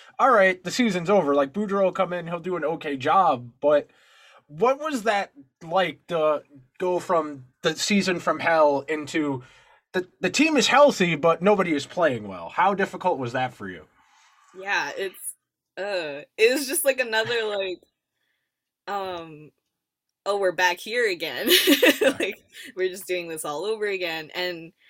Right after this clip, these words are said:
Speaker 2: it's exactly like what you said. A lot of Canucks fans are super jaded and just, like, not even used to it. They're just like,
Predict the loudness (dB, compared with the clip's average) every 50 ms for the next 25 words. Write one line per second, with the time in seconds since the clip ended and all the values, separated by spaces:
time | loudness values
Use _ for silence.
0 | _ _ _ _ _ -8 -8 -6 -4 -6 -6 -8 -8 -10 -10 -8 -4 -4 -4 -4
1 | -4 -6 -6 -6 -6 -6 -8 -10 -10 -10 -10 -10 -8 -6 -6 -6 -6 -6 -6 -6
2 | -6 -8 -8 -10 -12 -14 -16 -14 -14 -14 -12 -12 -10 -10 -10 -10 -10 -12 -12 -14
3 | -14 -14 -16 -16 -14 -14 -14 -12 -12 -12 -14 -14 -14 -14 -14 -14 -14 -14 -14 -16
4 | -16 _ _ _ _ _ _ _ _ _ _ _ _ _ _ _ _ _ _ _
5 | _ _ _ -12 -6 -4 -4 -4 -4 -4 -6 -8 -8 -8 -8 -10 -10 -8 -8 -6
6 | -6 -6 -6 -6 -4 -4 -4 -6 -6 -6 -8 -8 -8 -8 -8 -6 -6 -6 -6 -8